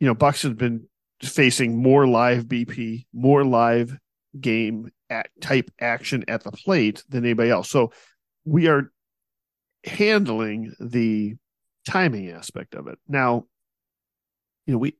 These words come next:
did kind of follow up a little bit on that, <sighs> and I was sort of non-committal on the response on this. The question was sort of,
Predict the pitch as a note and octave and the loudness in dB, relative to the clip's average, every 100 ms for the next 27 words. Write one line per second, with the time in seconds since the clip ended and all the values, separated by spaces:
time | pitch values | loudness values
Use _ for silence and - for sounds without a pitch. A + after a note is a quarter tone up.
0 | - E4+ - D#3+ A2+ D3+ D#3 C#3 C3 A2+ | -6 -4 -2 -2 0 2 2 2 0 -4
1 | A2+ C#3 G3+ C3 G2+ - G#2 G2+ G2+ G2+ | -4 -2 0 0 -2 -2 -2 -2 -2 -2
2 | - _ _ _ _ _ _ _ _ _ | -6 _ _ _ _ _ _ _ _ _
3 | _ _ _ _ _ _ _ - - - | _ _ _ _ _ _ _ -12 -12 -12
4 | - - - _ _ _ _ _ - D3 | -14 -18 -20 _ _ _ _ _ 0 0
5 | - _ _ D3 D3+ - D4+ D3 D3 D3+ | -2 _ _ -4 -2 2 4 6 6 4
6 | C#3 C#3+ C#3+ A2+ A2+ A2 - D#3 E3 C#3 | 4 4 6 4 2 0 0 0 0 0
7 | G#2+ G#2+ - - A#3+ - D3+ B2 D#3+ C3+ | -4 -6 -8 2 2 4 2 2 2 4
8 | C3 A#2+ | 4 2